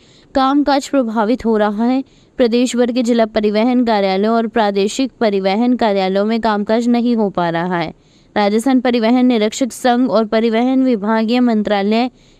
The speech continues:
कर्मचारी संगठन ने कार्य बहिष्कार किया है।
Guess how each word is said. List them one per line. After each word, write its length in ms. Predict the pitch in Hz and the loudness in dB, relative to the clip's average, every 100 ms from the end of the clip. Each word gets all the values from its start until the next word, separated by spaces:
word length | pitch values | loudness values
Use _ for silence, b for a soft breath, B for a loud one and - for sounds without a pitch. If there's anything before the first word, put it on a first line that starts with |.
| b | b
कर्मचारी 560 | 294 294 294 302 269 277 | 0 4 4 2 2 2
संगठन 460 | 285 247 233 277 | 0 0 0 2
ने 160 | 269 262 | 2 2
कार्य 340 | 247 233 220 233 | 0 0 0 0
बहिष्कार 520 | 214 208 - 226 226 | -2 -4 -2 -2 -2
किया 220 | 220 240 | -2 0
है। 220 | 247 294 | 2 2